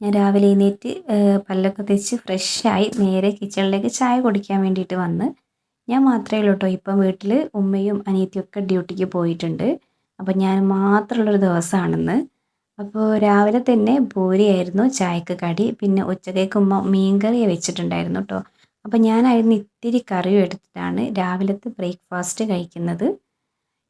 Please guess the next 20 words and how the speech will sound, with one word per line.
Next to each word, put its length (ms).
ഈ 160
പൂരിക്ക്, 540
ഉം, 140
ബജിയൊക്കെയാണ് 720
കോമ്പിനേഷൻ. 680
മീൻകറി 460
വലിയ 320
അത്രക്ക് 500
ടേസ്റ്റ് 340
ഒന്നുമില്ല. 300
മീൻകറി 580
നമ്മുടെ 320
ബജിക്കാണ് 680
ടേസ്റ്റ് 300
ഇല്ലാത്ത, 260
അല്ലാണ്ട് 280
കറിയൊക്കെ 540
ടേസ്റ്റൊക്കെ 440
ഉണ്ട്. 180
അങ്ങനെ 340